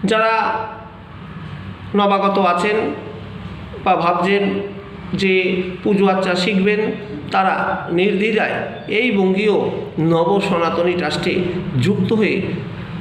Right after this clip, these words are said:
পুজো পাঠ শিখতে পারেন এবং সমাজে বুকে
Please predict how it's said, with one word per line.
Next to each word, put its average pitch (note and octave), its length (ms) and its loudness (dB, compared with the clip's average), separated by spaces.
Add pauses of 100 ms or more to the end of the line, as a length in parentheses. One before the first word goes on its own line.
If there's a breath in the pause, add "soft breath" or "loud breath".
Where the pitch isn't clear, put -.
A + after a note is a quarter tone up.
(960)
পুজো A3+ 200 4
পাঠ G3+ 180 2
শিখতে A#3+ 340 0
পারেন B3 260 2 (420)
এবং G#3 320 2
সমাজে G3 540 0 (1700)
বুকে F3+ 520 2